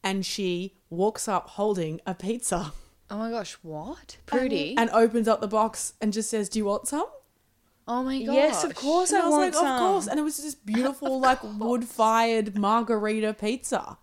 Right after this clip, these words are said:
Speaker 2: Oh, what?
Speaker 1: With, like, fresh buffalo chunks or fresh mozzarella chunks.
Speaker 2: Yum.
Speaker 1: It was really
Speaker 3: Yum.
Speaker 1: good.
Speaker 2: That's
Speaker 1: So
Speaker 2: good.
Speaker 1: feature.
Speaker 2: Good form.
Speaker 3: Where was it from, the
Speaker 1: And
Speaker 3: pizza?
Speaker 1: free, because I didn't pay for it.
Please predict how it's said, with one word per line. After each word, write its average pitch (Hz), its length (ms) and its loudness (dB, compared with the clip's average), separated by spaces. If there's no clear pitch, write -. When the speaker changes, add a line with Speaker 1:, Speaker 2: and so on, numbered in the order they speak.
Speaker 2:
Oh, 277 240 -10
what? 277 240 -8
Speaker 1:
With, 226 140 2
like, 214 160 0
fresh - 480 -4
buffalo 175 580 -2
chunks - 720 -8
or 175 140 -4
fresh 208 360 -4
mozzarella 175 520 -4
chunks. - 420 -10
Speaker 2:
Yum. 262 800 -10
Speaker 1:
It - 60 -8
was 180 120 0
really 170 240 -2
Speaker 3:
Yum. 170 80 -8
Speaker 1:
good. 190 320 -8
Speaker 2:
That's 254 240 -8
Speaker 1:
So 285 60 4
Speaker 2:
good. 277 80 -2
Speaker 1:
feature. 330 500 2
Speaker 2:
Good 294 220 -8
form. 214 220 -4
Speaker 3:
Where 233 140 0
was 277 100 -2
it - 100 -6
from, 202 260 -6
the 160 160 -16
Speaker 1:
And 233 160 2
Speaker 3:
pizza? 165 140 -6
Speaker 1:
free, 202 500 -4
because 175 320 -6
I 196 100 -6
didn't - 240 -10
pay 151 200 -14
for 175 280 -8
it. - 80 -12